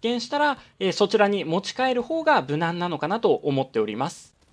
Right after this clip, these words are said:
本当にね、使っててものすごい楽しい武器種ではあるんですけども、性能面だけを見てしまうとやはり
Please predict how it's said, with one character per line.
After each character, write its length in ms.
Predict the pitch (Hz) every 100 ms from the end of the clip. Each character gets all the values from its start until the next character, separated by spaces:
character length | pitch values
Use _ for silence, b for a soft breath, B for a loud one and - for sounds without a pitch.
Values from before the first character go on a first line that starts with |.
| -
本 160 | 247
当 100 | 254
に 60 | 254
ね、 180 | 254 247
使 200 | - 254
っ 100 | 254
て 140 | 254
て 120 | 240
も 140 | 180 190
の 100 | 220
す 100 | 240
ご 120 | 247
い 20 |
楽 240 | 202 202
し 220 | 208 233 226
い 40 |
武 140 | 175
器 200 | 185 220
種 200 | - 196
で 140 | 175 214
は 160 | 208
あ 60 | 214
る 100 | 262
ん 60 | 247
で 100 | 220
す 100 | -
け 80 |
ど 80 | 202
も、 320 | 202 277 285 B B
性 240 | - 202 226
能 180 | 233 233
面 180 | 214
だ 140 | 180 165
け 100 | 240
を 60 |
見 120 | 226 226
て 120 | 226
し 100 | 214
ま 140 | 190
う 40 | 180
と 80 |
や 160 | 160 151
は 140 | 139
り 320 | 233 190 113